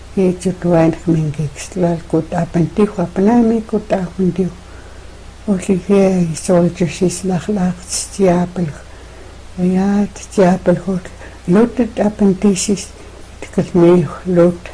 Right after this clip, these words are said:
Катиапуа икэнхлилэн,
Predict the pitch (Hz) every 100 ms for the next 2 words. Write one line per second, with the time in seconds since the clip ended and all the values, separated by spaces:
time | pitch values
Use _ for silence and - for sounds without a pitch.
0 | - - - - - - - - - -
1 | - - 185 175 - 180 175 175 196 175
2 | 170 170 180 165 151 - - 185 - 185
3 | 180 170